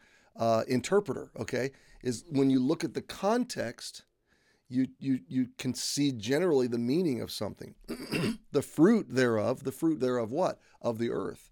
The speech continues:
"The fruit of the earth shall shake like Lebanon." Well, Lebanon was known for its big forests, its big trees, and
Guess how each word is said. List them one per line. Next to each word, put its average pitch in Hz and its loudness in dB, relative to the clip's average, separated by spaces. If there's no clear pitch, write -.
"The 123 -4
fruit 185 -2
of 151 2
the 127 0
earth 139 -2
shall - 0
shake - 2
like 135 0
Lebanon." 117 -4
Well, 147 0
Lebanon 196 6
was 131 2
known 135 0
for 131 -4
its 117 -6
big 107 -4
forests, - -4
its - -14
big 110 -6
trees, - -8
and 120 -4